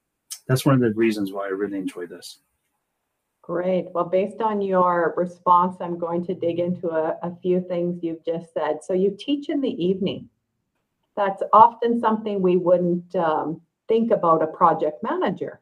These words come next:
Speaker 2: So why, why did you get into teaching students in the evening?
Speaker 1: Part of it is because it's another skill.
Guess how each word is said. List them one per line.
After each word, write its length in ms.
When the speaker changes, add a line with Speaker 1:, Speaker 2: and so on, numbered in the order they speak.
Speaker 2:
So 120
why, 600
why 260
did 180
you 120
get 160
into 500
teaching 760
students 560
in 160
the 40
evening? 440
Speaker 1:
Part 180
of 80
it 80
is 140
because 360
it's 160
another 300
skill. 460